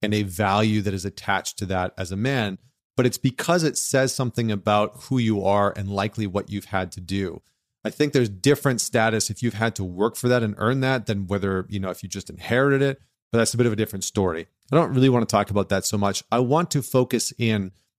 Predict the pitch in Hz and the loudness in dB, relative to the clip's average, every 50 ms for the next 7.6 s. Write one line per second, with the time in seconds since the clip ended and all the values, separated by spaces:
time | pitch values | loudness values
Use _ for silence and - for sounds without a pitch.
0 | _ - 120 123 123 123 131 143 143 135 - - 135 139 139 135 - - - 117 | _ 2 2 4 4 4 4 4 2 0 0 0 2 2 2 2 -2 -6 -4 -2
1 | 120 107 - - - 117 117 117 113 101 104 104 101 104 104 101 98 98 98 95 | -2 -2 -2 -2 0 2 2 2 2 0 2 2 2 2 2 0 -2 -2 -2 -4
2 | 95 98 - - 98 101 104 104 - - 101 95 98 - - 110 101 98 92 87 | -4 -4 -6 -4 -4 -4 -2 -4 -6 -8 -6 -6 -6 -6 -6 -4 -2 -2 -2 -2
3 | 87 - - 101 101 113 135 135 - 143 - - - - _ - - - - - | -4 -6 -6 -4 -2 -2 0 0 0 -4 -4 -6 -10 -12 _ -10 -10 -4 2 4
4 | 190 185 147 107 92 85 - 73 67 - - _ _ _ _ _ _ _ _ - | 4 6 6 4 2 0 -4 -8 -10 -12 -14 _ _ _ _ _ _ _ _ 0
5 | 113 117 117 113 113 104 - _ - 113 110 127 123 - - - - 127 117 120 | 2 4 4 4 2 0 -4 _ -4 0 4 4 4 4 2 -4 -4 0 2 4
6 | 131 143 160 139 - - 110 107 110 107 113 120 135 156 156 143 120 107 104 104 | 4 4 4 2 0 -2 -4 -2 0 0 2 2 2 2 2 2 0 0 0 -2
7 | - - - - - 92 85 82 80 82 110 113 | -4 -4 -12 -10 -8 -6 -4 -2 -2 -2 -4 -4